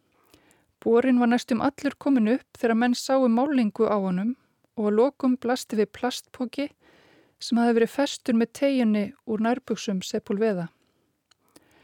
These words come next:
Colborne opnaði pokan varlega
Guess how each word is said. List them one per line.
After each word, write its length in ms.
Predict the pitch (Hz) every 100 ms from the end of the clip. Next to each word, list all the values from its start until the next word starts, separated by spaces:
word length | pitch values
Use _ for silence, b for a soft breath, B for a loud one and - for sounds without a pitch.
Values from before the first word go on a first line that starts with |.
| b b b
Colborne 680 | - 226 - 220 240 254 262 262
opnaði 460 | 233 247 - 254 226
pokan 440 | - 254 - 247 208
varlega 420 | 214 240 240